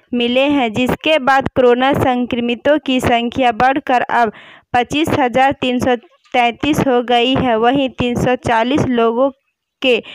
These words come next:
ठीक होने की सूचना मिली है। झारखंड में अब तक राज्य में पन्द्रह हजार सात सौ नौ लोग कोरोना संक्रमण से मुक्त हो चुके हैं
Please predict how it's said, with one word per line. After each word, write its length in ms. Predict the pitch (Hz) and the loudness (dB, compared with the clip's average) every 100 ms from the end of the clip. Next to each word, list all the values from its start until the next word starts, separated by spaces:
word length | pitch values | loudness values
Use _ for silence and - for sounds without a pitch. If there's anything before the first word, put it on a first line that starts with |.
| - - - | -20 -16 -6
ठीक 260 | 277 277 | -4 -4
होने 340 | 285 254 247 269 | -2 -2 0 -2
की 160 | 262 | -4
सूचना 500 | 254 254 240 247 269 | -4 -4 -4 -4 -2
मिली 340 | 269 247 240 262 | -2 -2 -2 -2
है। 400 | 254 220 180 _ _ _ - - _ | 0 -2 -6 _ _ _ -20 -20 _
झारखंड 680 | 214 262 247 254 277 320 330 | -6 -2 -2 -2 -4 -2 -2
में 260 | 285 277 277 - _ _ _ - | -2 -2 -4 -8 _ _ _ -4
अब 300 | 180 277 302 - | 0 0 -2 0
तक 200 | 269 269 - | 2 2 0
राज्य 480 | 302 254 247 262 294 | 2 2 2 0 0
में 240 | 262 254 247 _ _ _ _ _ _ | 0 0 -2 _ _ _ _ _ _
पन्द्रह 380 | 262 247 240 262 | 0 2 2 2
हजार 440 | 285 277 240 254 262 | 2 2 2 2 2
सात 300 | 269 240 247 | 2 2 2
सौ 220 | 262 240 | 2 4
नौ 260 | 247 254 | 4 2
लोग 380 | 269 254 247 - | 4 4 2 0
कोरोना 420 | 254 233 240 247 | 0 2 2 0
संक्रमण 800 | 277 - 254 240 247 226 233 254 | -2 -2 -4 -2 -4 -2 -2 -2
से 180 | 254 247 | -2 -2
मुक्त 380 | 233 254 - - | -2 -4 -4 -2
हो 240 | 254 240 | 0 0
चुके 400 | 240 240 - 240 | -2 -6 -4 -2
हैं 200 | 269 240 | -2 -4